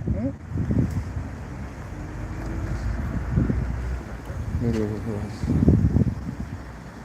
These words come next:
억울한 사람 제가 구출하는데 앞장서서 몸 바치겠습니다. 경찰 개혁하는데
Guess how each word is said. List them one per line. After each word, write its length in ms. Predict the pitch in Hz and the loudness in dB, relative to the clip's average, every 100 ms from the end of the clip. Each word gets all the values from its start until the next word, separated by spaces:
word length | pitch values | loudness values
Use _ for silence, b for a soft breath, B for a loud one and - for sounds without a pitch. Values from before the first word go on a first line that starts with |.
| - - - - - - - - - - - - - 104 104 101 104 107 104 104 107 104 101 - - - - - - - - - - - - - - - - - - - - - - - - - - | -12 -12 -10 -10 -10 -8 -8 -8 -8 -8 -8 -6 -4 -4 -4 -4 -4 -4 -4 -4 -4 -4 -6 -8 -8 -8 -8 -8 -8 -8 -8 -6 -8 -8 -8 -8 -8 -8 -8 -8 -8 -8 -8 -8 -8 -8 -8 -6 10
억울한 460 | 190 240 254 262 | 12 12 12 12
사람 400 | 233 254 262 233 - - - - - - - | 10 12 12 12 4 -18 -20 -16 -16 -12 8
제가 460 | 262 269 277 240 - - - - - - | 10 12 12 12 6 -12 -18 -20 -10 2
구출하는데 680 | 262 277 269 269 254 277 | 6 8 10 10 12 12
앞장서서 800 | 233 277 - 285 247 254 247 262 - - - - | 12 8 8 6 6 6 8 8 6 0 2 6
몸 260 | - 302 285 | 12 12 12
바치겠습니다. 720 | 262 285 - - - - - - - - - - | 12 12 10 6 6 6 6 6 2 -2 2 8
경찰 460 | 240 262 - 269 269 | 12 12 12 12 12
개혁하는데 720 | 262 254 262 269 262 269 - | 12 12 10 8 12 12 12